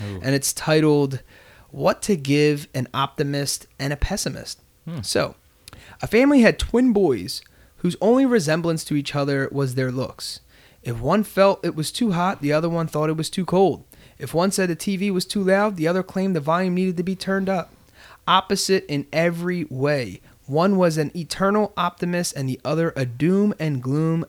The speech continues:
Speaker 2: pessimist. Just to see what happened,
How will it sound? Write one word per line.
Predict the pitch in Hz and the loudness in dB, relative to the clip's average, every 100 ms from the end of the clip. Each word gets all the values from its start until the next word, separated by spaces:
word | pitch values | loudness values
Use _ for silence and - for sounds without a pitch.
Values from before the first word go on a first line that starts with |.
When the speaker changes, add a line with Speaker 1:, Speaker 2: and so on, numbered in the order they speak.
| _ | _
Speaker 2:
pessimist. | - 139 151 123 101 - - _ _ - _ _ | -4 -2 -6 -6 -10 -12 -16 _ _ -20 _ _
Just | 175 233 - | -2 0 0
to | 196 | -2
see | - 190 | 0 0
what | 165 | 0
happened, | 131 175 185 - 139 131 | -2 -4 -6 -6 -6 -6